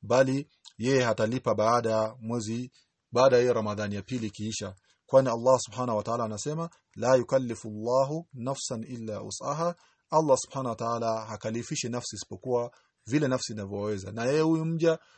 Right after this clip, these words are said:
alikuwa ataka kulipa labda ugonjwa kwa mzidi, kwa mzidi, au amekuwa wakati ambao anataka kulipa akapatikana na udhuri ambayo kwamba imemzuia mpaka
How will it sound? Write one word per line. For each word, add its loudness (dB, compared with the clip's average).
alikuwa 2
ataka -2
kulipa 0
labda 2
ugonjwa -4
kwa -10
mzidi, -8
kwa -6
mzidi, -10
au 0
amekuwa -4
wakati 2
ambao 2
anataka -2
kulipa -2
akapatikana -6
na -6
udhuri -4
ambayo -6
kwamba -4
imemzuia 0
mpaka -4